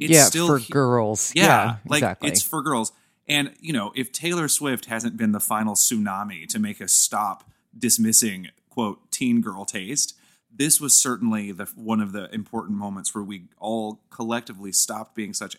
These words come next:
Speaker 1: assholes about it. Except for Jan Wenner,
Speaker 2: Right.
Speaker 1: Rolling Stone founder, who recently went on record saying that women and black people aren't smart enough to appear in his book, but that's <laughs> not, neither here nor there. Anyway, sorry, sidebar.
Speaker 2: Yeah.
Speaker 1: Believe,
Speaker 2: I mean,
Speaker 1: straight six.
Speaker 2: that guy,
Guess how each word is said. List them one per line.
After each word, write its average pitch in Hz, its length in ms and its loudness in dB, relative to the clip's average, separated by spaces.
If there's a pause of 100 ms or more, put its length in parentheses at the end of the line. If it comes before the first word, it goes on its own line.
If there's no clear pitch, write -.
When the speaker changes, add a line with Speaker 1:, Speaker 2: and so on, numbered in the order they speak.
(120)
Speaker 1:
assholes 98 540 -4
about 82 260 -8
it. 80 140 -14 (280)
Except 190 280 2
for 196 120 0
Jan 143 360 2
Wenner, 117 300 4
Speaker 2:
Right. 98 100 -8 (240)
Speaker 1:
Rolling 127 260 2
Stone 113 300 0
founder, 92 540 -6 (220)
who 139 160 0
recently 117 400 2
went 107 240 0
on 104 120 -4
record 98 300 -6
saying 101 280 -2
that 101 140 -10
women 110 280 -2
and 98 180 -8 (120)
black 104 360 -6
people 101 320 -6 (120)
aren't 107 200 -4
smart 107 280 2
enough 92 240 -10
to 104 120 -8
appear 95 260 -10
in 90 80 -14
his 92 160 -10
book, 113 320 -6
but - 120 -16
that's 120 200 0
<laughs> - 0 -
not, 113 100 -4 (300)
neither - 260 -6
here 110 120 -10
nor 110 100 -6
there. 92 180 -8 (100)
Anyway, 160 380 -4 (180)
sorry, 131 420 4
sidebar. 104 560 2 (100)
Speaker 2:
Yeah. 127 280 4
Speaker 1:
Believe, 196 500 6
Speaker 2:
I 147 80 2
mean, 156 180 4
Speaker 1:
straight 143 220 2
six. - 60 4
Speaker 2:
that 139 480 6
guy, 110 540 -2